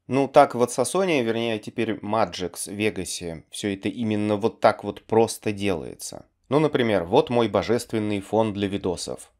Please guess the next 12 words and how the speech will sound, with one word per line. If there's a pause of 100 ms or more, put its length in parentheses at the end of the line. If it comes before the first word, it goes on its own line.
(160)
Он
бесконечный, (160)
то
есть
я
могу
его
использовать
под
видео
любой
длины.